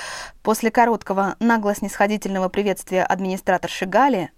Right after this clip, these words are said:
легко засунувшей тугой конверт себе за пазуху, художник, наконец, оказался в номере. До прихода Лидочки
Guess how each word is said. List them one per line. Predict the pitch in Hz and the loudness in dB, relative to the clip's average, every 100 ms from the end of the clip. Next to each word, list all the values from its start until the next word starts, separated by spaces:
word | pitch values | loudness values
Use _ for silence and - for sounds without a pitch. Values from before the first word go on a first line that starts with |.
| - | 0
легко | 247 - 220 | 0 2 2
засунувшей | 202 196 214 190 - 196 | 2 0 0 -2 -4 -4
тугой | 202 190 185 | 0 0 2
конверт | 208 208 185 - | 2 0 0 -2
себе | 175 175 | -2 0
за | 190 | 2
пазуху, | - 254 196 - 156 - _ - | 4 2 0 -4 -6 -8 _ -2
художник, | 269 233 311 311 | 0 2 4 2
наконец, | 240 220 196 233 - | 2 0 0 0 -2
оказался | 226 - 220 190 175 - | -4 0 0 2 -2 -4
в | 185 | -4
номере. | 156 156 - - _ _ - - - - - - | -4 -4 -8 -12 _ _ -20 -16 -16 -16 -20 -4
До | 214 262 | 0 2
прихода | 269 - 226 | 2 2 4
Лидочки | 240 302 262 - - 165 | 4 4 0 -2 -4 -4